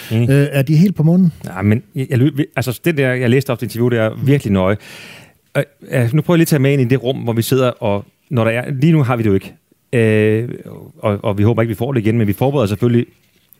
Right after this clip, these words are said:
Speaker 1: alt, hvad der kan komme til næste efterår. Målet er, i-, at vi ikke skal lukke noget ned overhovedet. Der er jo ingen lande, der kan afvise det, for der,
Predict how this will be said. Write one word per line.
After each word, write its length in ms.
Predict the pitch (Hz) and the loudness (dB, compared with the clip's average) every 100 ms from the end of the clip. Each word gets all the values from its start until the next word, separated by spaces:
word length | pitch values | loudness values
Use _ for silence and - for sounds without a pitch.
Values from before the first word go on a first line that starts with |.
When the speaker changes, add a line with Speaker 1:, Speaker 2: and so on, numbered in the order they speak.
| - _ | -20 _
Speaker 1:
alt, 200 | 160 185 | -6 -4
hvad 80 | 135 | -2
der 60 | 113 | -4
kan 80 | 104 | -2
komme 240 | 107 117 | -2 -2
til 120 | 117 | 0
næste 220 | 104 117 107 | 0 0 -2
efterår. 340 | - 104 101 | -4 -6 -6
Målet 500 | 110 110 143 147 123 | -4 0 0 2 2
er, 40 | 120 | 0
i-, 140 | 139 139 - | 0 -2 -2
at 100 | 107 | -2
vi 60 | |
ikke 160 | - 165 | 0 0
skal 140 | - | 0
lukke 220 | 117 110 | 0 4
noget 400 | 117 117 131 190 | 4 6 6 6
ned 120 | 196 160 | 4 4
overhovedet. 440 | 127 110 139 147 - - - - - _ - | 2 2 2 0 -4 -20 -20 -20 -20 _ -6
Der 60 | |
er 40 | 107 | -2
jo 40 | |
ingen 120 | 127 | 0
lande, 140 | 135 120 | 0 0
der 60 | |
kan 100 | 120 | -2
afvise 340 | 95 120 110 98 | -2 -2 -2 -2
det, 100 | 92 | -4
for 60 | |
der, 80 | 101 | -4